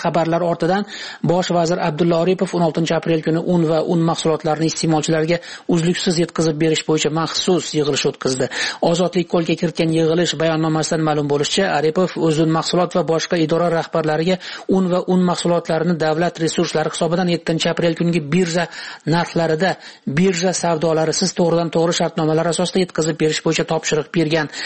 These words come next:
Birja belgilagan narx bo'yicha birinchi navli un ikki ming to'rt yuz sakson besh so'mni tashkil etadi. O'n beshinchi aprel kuni Ozodlik O'zbekistonning aksar viloyatlarida un taqchillashgani, bori esa bozor va do'konlarda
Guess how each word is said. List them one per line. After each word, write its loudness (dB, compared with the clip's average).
Birja 2
belgilagan 0
narx -2
bo'yicha 2
birinchi 0
navli 0
un 4
ikki -4
ming 2
to'rt 0
yuz 0
sakson -2
besh 2
so'mni 0
tashkil 0
etadi. -2
O'n 2
beshinchi 2
aprel 0
kuni 0
Ozodlik 0
O'zbekistonning 0
aksar 0
viloyatlarida 0
un 4
taqchillashgani, 0
bori 2
esa 0
bozor 2
va 0
do'konlarda 0